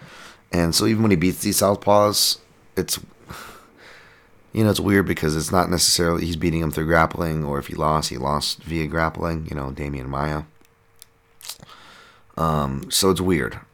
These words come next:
Uh, but that being said, Neil doesn't get tired. Neil, before the striking threat, started off as a cage grappling guy. Um, is really, really, uh, competent there.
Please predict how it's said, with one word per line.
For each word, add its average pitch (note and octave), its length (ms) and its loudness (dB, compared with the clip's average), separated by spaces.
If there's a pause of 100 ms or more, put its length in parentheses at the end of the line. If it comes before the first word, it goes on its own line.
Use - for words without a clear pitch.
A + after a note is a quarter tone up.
(180)
Uh, G1+ 320 -12
but G1+ 180 -12
that D#2 180 0
being E2 220 -4
said, D2+ 380 0 (720)
Neil E2 460 0
doesn't D2+ 340 -2
get C2 180 -6
tired. D#2+ 480 2 (640)
Neil, F2 240 0
before E2 400 0
the D2+ 100 2
striking E2+ 480 0
threat, C#2+ 440 -4
started D2 280 0
off C#2+ 240 2
as A#1+ 120 -6
a A1+ 40 -12
cage C#2+ 360 -4
grappling A#1 460 -4
guy. A1+ 260 -4 (760)
Um, A#1 540 -6 (260)
is - 140 -12
really, D#2+ 300 -2 (100)
really, D#2 560 -2
uh, G1+ 60 -8
competent C#2+ 520 -2
there. C#2 320 -6